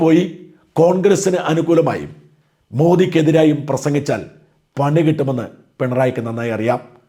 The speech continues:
അതുകൊണ്ട് മോദിക്കും ബി ജെ പിക്കും പരമാവധി ബുദ്ധിമുട്ടുണ്ടാകാതിരിക്കാൻ ബോധപൂർവം തെരഞ്ഞെടുപ്പ് സമയം തന്നെ അദ്ദേഹം അവധിക്ക് വേണ്ടി തെരഞ്ഞെടുത്തു എന്നാണ് ഡൽഹി വൃത്തങ്ങൾ നൽകുന്ന സൂചന. ഒരു തരത്തിലും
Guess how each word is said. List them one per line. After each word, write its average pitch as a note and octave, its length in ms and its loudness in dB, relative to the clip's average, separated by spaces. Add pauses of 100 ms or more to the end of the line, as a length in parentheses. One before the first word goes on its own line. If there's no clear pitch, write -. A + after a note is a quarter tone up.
(640)
അതുകൊണ്ട് C#3 360 2 (600)
മോദിക്കും D3 460 4 (220)
ബി C#3+ 160 4
ജെ D3+ 140 4
പിക്കും G2+ 260 -10 (460)
പരമാവധി D3+ 640 2 (200)
ബുദ്ധിമുട്ടുണ്ടാകാതിരിക്കാൻ C#3 1120 -2 (680)
ബോധപൂർവം D3 600 0 (600)
തെരഞ്ഞെടുപ്പ് E3 560 0
സമയം C#3+ 320 -4
തന്നെ B2+ 200 -4 (360)
അദ്ദേഹം C3+ 280 -2 (280)
അവധിക്ക് C#3+ 500 -2
വേണ്ടി B2 220 -4 (320)
തെരഞ്ഞെടുത്തു B2+ 600 -2 (220)
എന്നാണ് A2 300 -4 (440)
ഡൽഹി C3+ 480 0
വൃത്തങ്ങൾ A#2+ 400 -6
നൽകുന്ന A2+ 320 -6
സൂചന. A2 240 -4 (960)
ഒരു G#3 180 6
തരത്തിലും F#3 400 2